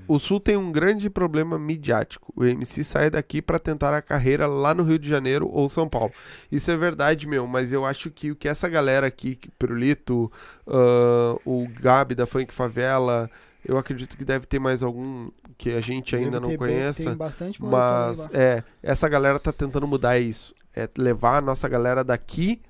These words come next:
Speaker 1: pra lá.
Speaker 2: Cara.
Speaker 1: Não ir lá pra fazer sucesso. Estourar aqui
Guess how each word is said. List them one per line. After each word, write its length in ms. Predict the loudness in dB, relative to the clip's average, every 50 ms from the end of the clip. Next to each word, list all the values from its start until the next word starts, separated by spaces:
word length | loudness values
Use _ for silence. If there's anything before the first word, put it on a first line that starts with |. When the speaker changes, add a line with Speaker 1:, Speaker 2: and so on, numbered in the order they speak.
| -20 -10 -4
Speaker 1:
pra 160 | -2 0 0
lá. 180 | 0 0 -4 -6 -12 _ -20 _ _ _
Speaker 2:
Cara. 220 | -14 -12 -10 -10 -4
Speaker 1:
Não 320 | 2 6 6 6 6 6
ir 60 | 4 4
lá 400 | 4 6 6 6 6 4 2 -4 -10 -10
pra 140 | -8 -8
fazer 220 | -6 -6 -6 -6 -6
sucesso. 500 | -10 -10 -6 -2 0 0 -2 -2 -4 -8
Estourar 400 | -8 -2 0 2 4 6 6 4
aqui 560 | 4 0 -4 -6 -2 0 2 2 2 0